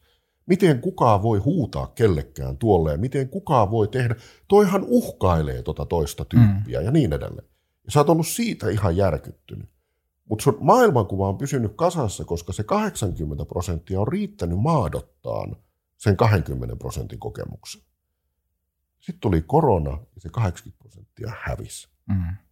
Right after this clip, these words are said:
Speaker 1: Sä et tavannut ketään ihmistä yhtään missään.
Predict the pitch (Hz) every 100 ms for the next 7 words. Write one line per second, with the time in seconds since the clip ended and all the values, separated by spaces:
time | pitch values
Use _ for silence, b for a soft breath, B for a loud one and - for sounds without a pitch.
0 | _ - 156 151 - 123 104 76 69 -
1 | _ 156 160 80 69 60 73 73 - -
2 | - - 123 - - - 113 156 - -
3 | 64 62